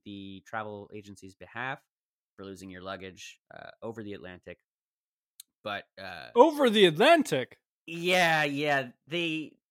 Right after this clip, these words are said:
Speaker 1: <sighs> they drained the plane in the wrong place. Uh,
Speaker 2: Yeah, but you don't drain the bags.
Speaker 1: Well, see, it was the pilot's first day. It was, uh,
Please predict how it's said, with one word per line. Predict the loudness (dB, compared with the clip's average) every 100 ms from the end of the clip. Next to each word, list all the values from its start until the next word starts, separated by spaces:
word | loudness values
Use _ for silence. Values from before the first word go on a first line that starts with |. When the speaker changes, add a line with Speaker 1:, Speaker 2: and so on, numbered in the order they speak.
| _ _ _ _ _ _ _ _
Speaker 1:
<sighs> | -12 -12 -10
they | -8
drained | -8 -4 -4 -2 -4
the | -8
plane | -6 -6 -4 -4 -6
in |
the | -6
wrong | -6 -4 -6 -8 -12
place. | -8 -8 -8 -12 -14 -14
Uh, | -10 -8 -8 -10 -14 _ _ _ _ _ _ _ _ _ _ _
Speaker 2:
Yeah, | 6 8
but | 8 4
you | 4
don't | 4 2
drain | 0 2 6 6 6
the | 4 6
bags. | 8 10 10 8 4 0 -8 -10 -16 _ _
Speaker 1:
Well, | 2 4 4 -2 -10
see, | -6 -4 -2 -2
it | -4
was | -8
the | -10
pilot's | -6 -2 -2 -4
first | -8 -8 -8 -8
day. | -8 -6 -6 -8 -12
It | -10 -8
was, | -8 -10 -8
uh, | -4 -2 -2